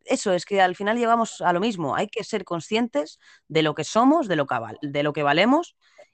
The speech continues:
y realmente de lo que queremos a nuestro lado. Tampoco hay que ser aquí, esperar, no sé,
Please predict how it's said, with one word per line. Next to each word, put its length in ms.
y 120
realmente 420
de 80
lo 120
que 140
queremos 420
a 80
nuestro 340
lado. 300
Tampoco 360
hay 120
que 120
ser 200
aquí, 280
esperar, 460
no 560
sé, 420